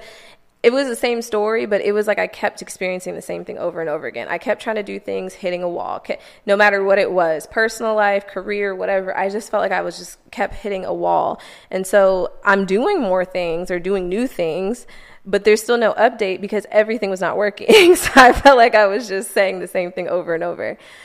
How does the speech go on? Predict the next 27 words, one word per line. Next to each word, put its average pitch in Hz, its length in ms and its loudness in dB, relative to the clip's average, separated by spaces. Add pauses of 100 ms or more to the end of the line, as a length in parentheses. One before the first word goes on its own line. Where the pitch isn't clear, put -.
(380)
Um, 180 460 2
but 196 120 8
ultimately 220 520 2
still, 190 600 -4 (440)
it 208 40 -8
doesn't 208 260 4
matter 208 300 4
if 185 180 -4
you're 185 80 -4
still 185 200 -4
in 185 60 -4
the 185 60 -8
same 185 200 -8
situation. 185 600 -8
Sometimes 202 1040 -4 (420)
you 190 160 -8
still 196 260 -4
just 190 220 -10
need 185 140 -8
to 170 80 -10
get 170 200 -8
it 180 120 -8
out 165 280 2
and 170 120 -4
release 180 500 -8
it. 95 220 -10
So 170 460 -4